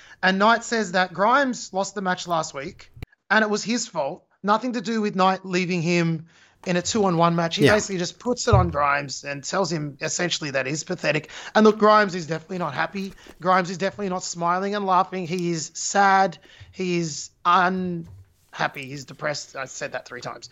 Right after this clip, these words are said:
Speaker 2: Yeah.
Speaker 1: So you get the idea. Um, he also looks mad as well. He looks frustrated. So he said that, um, Grimes failed and is a failure, but he's a damn good butler, but that's all he is.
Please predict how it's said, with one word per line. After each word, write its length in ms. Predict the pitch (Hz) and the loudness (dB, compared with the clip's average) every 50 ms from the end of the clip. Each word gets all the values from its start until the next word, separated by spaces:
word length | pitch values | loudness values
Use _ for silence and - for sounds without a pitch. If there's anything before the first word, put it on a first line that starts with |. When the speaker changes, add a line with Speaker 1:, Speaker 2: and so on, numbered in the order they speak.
| - - - | -14 -4 -2
Speaker 2:
Yeah. 220 | 117 147 175 175 - - - - - - | 0 0 0 -2 -4 -10 -20 -20 -16 -10
Speaker 1:
So 140 | - - 202 | -6 -2 0
you 60 | 196 | 2
get 160 | 208 226 220 | 2 2 4
the 80 | 220 214 | 6 4
idea. 380 | 208 202 214 226 214 170 - - - - - - - - - | 4 6 6 4 4 4 2 -4 -16 -20 -20 -20 -18 -4 2
Um, 180 | 180 196 208 196 | 4 4 4 4
he 100 | 202 240 | 6 4
also 240 | 254 247 254 294 277 | 4 4 4 2 0
looks 240 | 269 262 262 - - | 0 -2 -4 -6 -2
mad 300 | 196 202 214 214 214 202 | 0 2 4 4 4 2
as 140 | 196 156 175 | 0 -2 -2
well. 140 | 202 190 170 | -4 -2 -2
He 120 | 170 175 | -2 -4
looks 160 | 190 185 - | -4 -6 -8
frustrated. 800 | - - - 196 196 190 185 - - 180 170 165 147 143 135 - _ _ - - - - - | -12 -14 -8 -4 -2 -2 -2 -4 -6 -6 -6 -4 -6 -6 -10 -14 _ _ -20 -20 -20 -16 -10
So 240 | - - 240 233 | 0 2 4 4
he 80 | 240 233 | 4 2
said 420 | 226 - 247 240 240 226 180 170 | 0 0 0 0 0 0 -2 0
that, 240 | 214 220 214 214 214 | 0 2 4 4 4
um, 480 | 208 208 202 190 185 175 175 170 165 _ _ _ - | 4 4 4 4 2 0 -4 -8 -12 _ _ _ -6
Grimes 360 | 170 175 185 220 233 220 - | -2 2 2 2 2 0 -2
failed 480 | - 185 190 180 185 214 247 233 - - _ - | -2 0 0 2 2 0 -2 -4 -8 -16 _ -8
and 240 | 160 156 156 151 - _ - | -8 -8 -8 -12 -14 _ -4
is 160 | 196 196 220 | -4 -2 -2
a 60 | 233 | -2
failure, 540 | - - 196 180 151 143 139 147 165 214 202 - _ _ _ _ _ _ - - - _ | -4 -2 -2 -2 0 -2 -2 -4 -4 -6 -6 -10 _ _ _ _ _ _ -20 -20 -14 _
but 120 | - 247 269 | 2 4 4
he's 100 | 262 254 | 6 6
a 80 | 262 240 | 4 4
damn 440 | 175 - - 233 254 262 269 254 185 | 2 4 2 4 6 6 4 4 2
good 260 | 160 226 233 180 151 | 2 0 0 0 2
butler, 460 | 165 196 190 190 165 151 160 175 165 _ _ - | 4 4 4 4 2 -2 -2 -2 -4 _ _ -8
but 80 | 185 | 0
that's 200 | 202 214 214 220 | 2 2 2 2
all 120 | 220 190 165 | -2 -4 -4
he 120 | 156 151 151 123 | -6 -10 -14 -16
is. 240 | - - - - | -18 -20 -20 -20